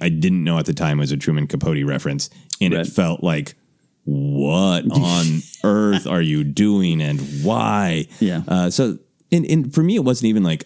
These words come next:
Speaker 1: "I hate Star Wars, it's dead."
Speaker 2: Mm-hmm.
Speaker 1: It was just sort of like, "I don't have cable. I'm not gonna make Clone Wars a priority. Don't have enough money to collect the action figures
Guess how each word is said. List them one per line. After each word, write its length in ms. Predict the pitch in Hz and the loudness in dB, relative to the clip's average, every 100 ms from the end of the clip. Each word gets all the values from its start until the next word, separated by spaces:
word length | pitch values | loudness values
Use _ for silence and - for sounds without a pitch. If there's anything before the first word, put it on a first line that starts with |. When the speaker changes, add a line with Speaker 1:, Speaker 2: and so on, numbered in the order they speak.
| - | -2
Speaker 1:
"I 140 | 80 | 0
hate 220 | 85 90 | 0 0
Star 180 | - 85 | 0 0
Wars, 140 | 82 | 0
it's 120 | 76 - | -2 -2
dead." 320 | 73 65 - _ _ - | -2 -4 -8 _ _ 0
Speaker 2:
Mm-hmm. 160 | 110 | 2
Speaker 1:
It 40 | 214 | 4
was 100 | 185 | 2
just 140 | 180 | 2
sort 120 | 180 | 2
of 40 | 175 | 0
like, 180 | 180 - _ _ _ - | -2 -6 _ _ _ 0
"I 60 | |
don't 100 | 254 | 2
have 160 | 220 208 | 2 2
cable. 360 | 180 170 170 160 _ | 2 4 2 0 _
I'm 60 | 190 | 2
not 140 | 175 | 4
gonna 100 | 175 170 | 4 2
make 280 | 165 - - | 0 -2 2
Clone 200 | 151 151 | 4 4
Wars 380 | 147 147 - - _ _ _ - | 4 2 -2 -10 _ _ _ -2
a 60 | 147 | 0
priority. 600 | 165 151 139 139 139 139 _ _ _ - | 2 4 2 2 0 -4 _ _ _ 0
Don't 300 | 165 165 - - | 2 2 -2 -6
have 300 | - 151 147 | 0 2 2
enough 380 | - 143 143 139 | 2 2 2 2
money 500 | 135 135 139 143 143 - _ _ _ | 2 2 2 0 -2 -8 _ _ _
to 200 | - 139 | 0 0
collect 600 | 131 - 131 117 113 - | 2 0 2 2 0 -2
the 160 | 131 123 | 2 2
action 360 | 113 110 127 120 | 2 0 0 2
figures 480 | 120 110 117 110 | 2 2 0 0